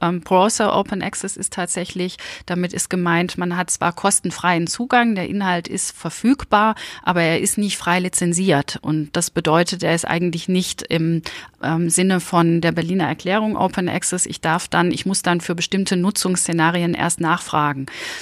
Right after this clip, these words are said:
Ich darf ansonsten mit den Inhalten nur das machen, was mir das Gesetz erlaubt. Und die anderen Farben, also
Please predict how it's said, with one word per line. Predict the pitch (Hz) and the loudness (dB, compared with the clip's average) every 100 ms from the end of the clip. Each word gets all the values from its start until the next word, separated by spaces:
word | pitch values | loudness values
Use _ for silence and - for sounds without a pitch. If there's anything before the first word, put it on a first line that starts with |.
| - | -10
Ich | - - | -8 2
darf | 170 170 | 2 4
ansonsten | - 165 151 202 - 196 | 2 0 2 2 2 2
mit | 185 185 | 2 2
den | 175 | 0
Inhalten | 170 196 185 175 | 2 2 2 2
nur | 180 170 | 0 0
das | 175 - | 0 0
machen, | 175 170 | -2 -2
was | 165 165 | -4 -2
mir | |
das | 170 175 | -2 -2
Gesetz | - 165 170 | -4 -4 -2
erlaubt. | - 170 160 160 170 - - - _ _ _ _ _ | -2 -2 2 4 4 -2 -6 -8 _ _ _ _ _
Und | 175 175 175 165 - - | 2 4 4 2 -2 -8
die | - 185 | -2 0
anderen | 151 196 202 202 196 | 2 4 6 4 0
Farben, | - 190 196 185 | 0 2 2 2
also | - 165 165 | 0 -2 -4